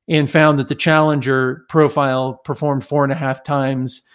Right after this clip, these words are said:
was four and a half times more likely to be a high performer in a complex B two B sales environment. And I think the, that environment, global financial crisis,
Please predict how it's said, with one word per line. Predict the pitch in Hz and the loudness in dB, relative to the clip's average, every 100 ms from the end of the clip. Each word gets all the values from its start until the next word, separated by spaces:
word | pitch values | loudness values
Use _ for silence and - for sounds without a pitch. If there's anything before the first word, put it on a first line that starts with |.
| - | 2
was | 180 175 | 4 4
four | - 214 | 6 6
and | 202 | 8
a | |
half | 175 170 | 6 6
times | 165 147 147 | 2 2 0
more | 151 147 | 2 4
likely | 139 143 151 131 | 2 2 -2 -4
to | |
be | 120 147 147 | -4 2 2
a | |
high | 139 135 | 2 -2
performer | 135 123 135 135 131 - | -4 -8 -4 -4 -4 0
in | 180 170 | 2 4
a | 156 | 2
complex | - 147 143 135 131 - - | 0 0 0 -2 -4 -4 -12
B | 160 143 | -8 -6
two | 123 | -6
B | 127 123 | -6 -8
sales | - 131 131 127 | -6 -6 -6 -8
environment. | 135 131 131 139 - _ _ _ _ _ _ _ _ | -8 -4 -4 -6 -12 _ _ _ _ _ _ _ _
And | 185 | 4
I | 208 | 6
think | 202 233 180 | 6 2 4
the, | 185 170 - | 2 2 -2
that | 165 156 175 | -2 2 4
environment, | 175 143 165 190 220 175 147 139 - 127 | 4 0 2 4 6 4 2 -2 -6 -6
global | 156 185 190 | 2 4 4
financial | 190 170 160 160 160 | 2 2 0 0 -4
crisis, | - 143 139 135 - 139 131 | -4 -4 -2 -4 -6 -6 -6